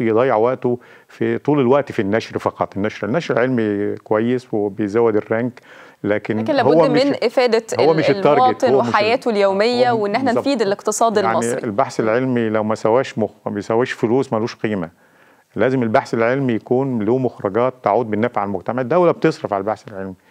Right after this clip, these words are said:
Speaker 2: طيب دكتور،
Speaker 1: وبالتالي
Speaker 2: عايزة
Speaker 1: لازم
Speaker 2: أتكلم
Speaker 1: تكون
Speaker 2: على، آه، نقطة البطاريات الخاصة بالعربيات الكهربائية اللي هي المستقبل،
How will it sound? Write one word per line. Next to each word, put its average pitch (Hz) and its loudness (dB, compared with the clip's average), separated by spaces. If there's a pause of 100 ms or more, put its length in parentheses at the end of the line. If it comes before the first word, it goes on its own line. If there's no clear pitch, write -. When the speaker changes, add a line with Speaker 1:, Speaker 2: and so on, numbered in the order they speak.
(180)
Speaker 2:
طيب - 0
دكتور، - -2
Speaker 1:
وبالتالي 359 2
Speaker 2:
عايزة - 4
Speaker 1:
لازم 285 2
Speaker 2:
أتكلم 370 2
Speaker 1:
تكون 262 2
Speaker 2:
على، 214 2
آه، 208 0
نقطة 277 0 (140)
البطاريات 202 0
الخاصة 285 -2
بالعربيات 220 -2
الكهربائية 220 0
اللي 214 -4
هي 247 2
المستقبل، 208 -2